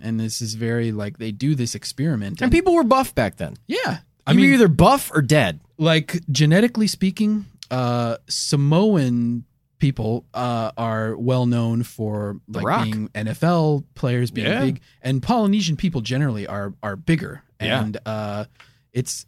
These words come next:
Speaker 1: it's like there's, there's an ep-, there's an obesity epidemic in Polynesia right now, and what they find out is that Polynesian people have this gene that's like a thrift gene for your energy, because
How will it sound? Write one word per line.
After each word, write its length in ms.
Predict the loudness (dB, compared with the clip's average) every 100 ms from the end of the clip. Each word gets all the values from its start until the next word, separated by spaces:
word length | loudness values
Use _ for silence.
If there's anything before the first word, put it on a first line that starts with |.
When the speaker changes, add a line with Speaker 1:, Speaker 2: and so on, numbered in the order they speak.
| _
Speaker 1:
it's 160 | -4 0
like 100 | 0
there's, 300 | 0 -2 -6 _ _
there's 180 | -2 0
an 120 | -2 -2
ep-, 200 | -6 -6 -4
there's 200 | -2 0
an 180 | -2 -2
obesity 540 | 0 2 2 2 0 -2
epidemic 600 | -4 -4 -2 -2 -4 -8
in 180 | -6 -4
Polynesia 580 | -4 -2 0 -2 -2 -4
right 180 | -6
now, 200 | -6 -6
and 100 | -4
what 100 | -2
they 120 | -2 -4
find 260 | -4 -2
out 160 | 0 -2
is 100 | -4
that 160 | -10 -12 _ _ -8
Polynesian 760 | 0 2 4 4 2 2 -2
people 440 | -2 -2 -2 -2 -4
have 280 | -2 -2
this 220 | -2 -6 -8
gene 580 | -8 -2 0 0 -4 -10 _ _ _ _ -4
that's 260 | -4 -2
like 240 | -4 -4 -4
a 80 |
thrift 640 | -8 -8 0 4 4 0 -12
gene 400 | -4 -4 -2 -6
for 160 | -8 -6
your 160 | -6 -2
energy, 500 | -2 -2 -6 -14 -16 _ _ _ _ -4
because 480 | 0 0 0 -6